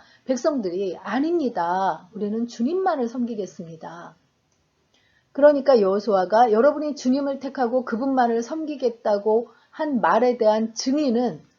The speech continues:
바로, 어, 여러분 자신들이요 하고, 어,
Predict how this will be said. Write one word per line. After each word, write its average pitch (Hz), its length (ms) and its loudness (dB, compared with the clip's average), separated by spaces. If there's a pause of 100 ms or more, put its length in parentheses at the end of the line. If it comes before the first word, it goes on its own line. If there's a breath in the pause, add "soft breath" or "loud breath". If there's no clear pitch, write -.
(220)
바로, 185 380 -6 (400)
어, 175 300 -14
여러분 196 340 -4
자신들이요 202 1000 0
하고, 294 480 2 (460 loud breath)
어, 175 480 -8